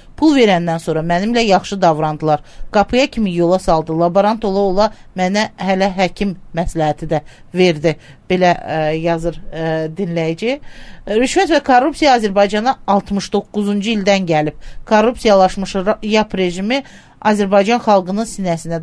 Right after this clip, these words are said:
dağ çəkib, elə bir vətəndaş tapılmaz ki, onun əmlakına əl dəyilməsin və ya zorla rüşvət alınmasın. Arzu Musayev yazır bunu.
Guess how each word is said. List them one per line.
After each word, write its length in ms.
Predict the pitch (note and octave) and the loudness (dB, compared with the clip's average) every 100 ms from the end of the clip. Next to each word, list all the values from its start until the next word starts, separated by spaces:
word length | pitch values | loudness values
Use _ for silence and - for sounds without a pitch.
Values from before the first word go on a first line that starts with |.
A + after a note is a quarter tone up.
| E3 | 0
dağ 200 | F#3+ F#3+ | 0 0
çəkib, 320 | F#3 D#3+ A#3 A3 | -4 -4 -8 -6
elə 220 | G3 G3+ | -2 -2
bir 100 | F3 E3 | -2 -4
vətəndaş 420 | D#3+ E3 E3 - | -4 -4 -6 -6
tapılmaz 480 | F3+ - F3+ G3+ G#3 | -8 -8 -6 -6 -6
ki, 180 | - A#3+ - - - | -8 -8 -10 -20 -10
onun 300 | - A3+ B3 | -4 -2 0
əmlakına 580 | A3 F#3 F3 E3+ F#3+ G3 F#3 | 0 2 0 0 -4 -4 -2
əl 160 | F3+ | -2
dəyilməsin 640 | E3+ E3+ G3+ F3+ D#3+ G3 F#3 | 0 0 0 -4 -6 -6 -2
və 160 | E3 | -2
ya 100 | F3 | -2
zorla 400 | F3+ F#3 F#3 F#3 - | -2 -2 0 -2 -2
rüşvət 420 | E3+ - F3+ - | -10 -4 -4 -4
alınmasın. 680 | - E3+ F3 F3 D#3 - E3 - - - | -2 -2 0 -4 -6 -6 -10 -12 -18 -10
Arzu 420 | - F3+ F3 G3 - | -2 0 0 -6 -8
Musayev 480 | F#3+ F3+ G3 F3+ E3 | -12 -4 0 0 0
yazır 380 | E3+ E3 E3 D#3+ | -2 -2 -6 -6
bunu. 300 | F3 A#3+ | -4 -2